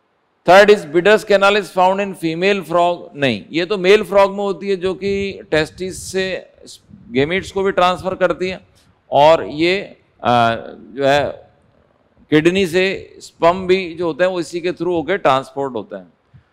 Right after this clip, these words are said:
तो जब अपन बात करते हैं किसकी? Bidder's canal की, it is found in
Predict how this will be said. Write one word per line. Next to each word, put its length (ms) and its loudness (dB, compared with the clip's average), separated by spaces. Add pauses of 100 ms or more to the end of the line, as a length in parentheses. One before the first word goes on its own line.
(260)
तो 100 2
जब 180 4
अपन 200 6
बात 380 4
करते 260 -2
हैं 440 -6
किसकी? 600 -8 (480)
Bidder's 340 0
canal 400 2
की, 260 -10
it 60 -8
is 120 -6
found 300 0
in 180 -4